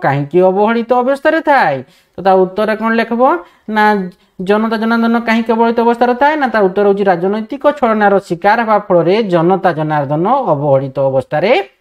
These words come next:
ଥାଏ, ଅବସ୍ଥାରେ ଥିଲେ ହେଲା କି? ଅବସ୍ଥ-, କାହିଁକି ଅବ-, ଅବହେଳିତ ଅବସ୍ଥାରେ ଥିଲେ ଜନତା ଜନାର୍ଦ୍ଦନ? ନା ସେ ରାଜନୈତିକ ଛଳନାର ଶିକାର ହେବା ଫଳରେ ଜନତା ଜନାର୍ଦ୍ଦନ ଅବହେଳିତ ଅବସ୍ଥାରେ ଥିଲେ। ତାପରେ ଦେଖ,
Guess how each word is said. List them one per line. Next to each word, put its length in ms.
ଥାଏ, 260
ଅବସ୍ଥାରେ 420
ଥିଲେ 240
ହେଲା 200
କି? 120
ଅବସ୍ଥ-, 400
କାହିଁକି 300
ଅବ-, 440
ଅବହେଳିତ 360
ଅବସ୍ଥାରେ 340
ଥିଲେ 120
ଜନତା 260
ଜନାର୍ଦ୍ଦନ? 360
ନା 220
ସେ 180
ରାଜନୈତିକ 680
ଛଳନାର 400
ଶିକାର 340
ହେବା 140
ଫଳରେ 320
ଜନତା 240
ଜନାର୍ଦ୍ଦନ 400
ଅବହେଳିତ 400
ଅବସ୍ଥାରେ 480
ଥିଲେ। 260
ତାପରେ 320
ଦେଖ, 160